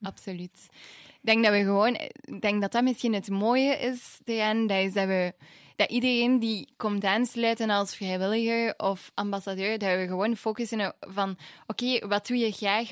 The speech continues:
wat doe je goed, wat wil je doen en hoeveel tijd heb je? Wat is je talent? En eigenlijk raakt, eh, ontmoet je gewoon heel veel, heel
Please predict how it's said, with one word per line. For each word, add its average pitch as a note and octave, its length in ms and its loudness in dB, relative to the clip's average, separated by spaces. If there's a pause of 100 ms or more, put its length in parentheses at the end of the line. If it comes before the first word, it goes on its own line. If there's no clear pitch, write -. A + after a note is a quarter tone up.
wat G#3 180 -4
doe A3+ 140 0
je G#3 140 -2
goed, C#4 360 -6
wat G3+ 180 -2
wil A#3+ 160 2
je B3 200 0
doen G#3 340 -4
en - 160 -6
hoeveel G#3+ 260 -2
tijd G3+ 260 -6
heb G3+ 220 -6
je? G#3 320 -4 (1040)
Wat A3 200 2
is A#3+ 140 2
je A#3 120 -2
talent? G3 680 -4 (240)
En G#3 400 -2 (920)
eigenlijk C4 500 -2 (100)
raakt, A3 520 0
eh, - 160 -4 (640)
ontmoet A#3 500 2
je C4 140 2
gewoon G#3+ 280 2
heel C4 420 6
veel, A#3+ 180 4
heel A#3+ 560 4